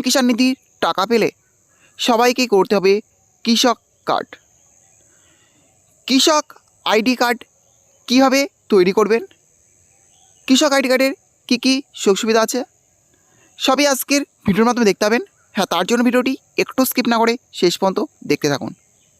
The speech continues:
আর অবশ্যই আপনি যদি চ্যানেলে নতুন হয়ে থাকেন, তাহলে চ্যানেলটি সাবস্ক্রাইব করে রাখবেন।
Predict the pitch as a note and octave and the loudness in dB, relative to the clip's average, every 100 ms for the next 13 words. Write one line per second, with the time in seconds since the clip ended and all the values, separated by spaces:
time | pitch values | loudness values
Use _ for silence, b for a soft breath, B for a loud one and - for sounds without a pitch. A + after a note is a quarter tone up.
0 | - C4 C#4 C#4+ - F#3+ - _ - - | -2 0 2 0 0 0 -2 _ -8 -6
1 | - B3+ B3 B3 A3+ A#3 - - F3+ F#3 | 0 0 2 0 0 -2 -4 -6 -4 0
2 | G#3 G3+ A3 - - - E3+ E3 F3 F#3+ | 0 -2 -4 -8 -18 -10 -4 0 0 -2
3 | G#3 b b - F#3+ D3 - D3 - A#2 | -4 b b -6 -4 -4 -4 -4 0 -2
4 | B1 - - | -2 -6 -10